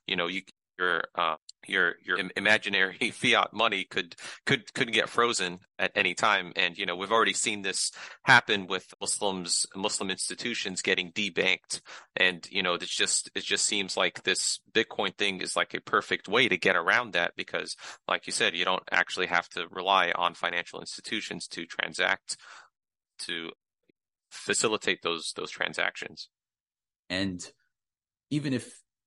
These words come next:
Speaker 2: the bank account doesn't get frozen or shut down, you know, is it really a smart idea to have kind of your, your organization's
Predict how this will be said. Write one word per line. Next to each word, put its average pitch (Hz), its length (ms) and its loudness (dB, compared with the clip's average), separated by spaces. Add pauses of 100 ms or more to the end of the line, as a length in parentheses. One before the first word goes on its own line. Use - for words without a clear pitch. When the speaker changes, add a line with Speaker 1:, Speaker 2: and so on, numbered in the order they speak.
(120)
Speaker 2:
the 104 80 -6
bank 107 220 0
account - 400 -2
doesn't 98 240 0
get - 240 -4 (160)
frozen 87 640 2 (420)
or 82 160 2
shut 82 240 2
down, 80 340 4 (580)
you 101 100 6
know, 82 180 4 (400)
is 104 120 4
it 117 140 4
really 127 300 10
a 113 40 6
smart 113 300 6
idea 95 320 6
to 90 140 -4
have 87 440 0 (140)
kind 95 240 4
of 85 240 0
your, 90 420 0 (580)
your 90 220 4
organization's 101 1120 6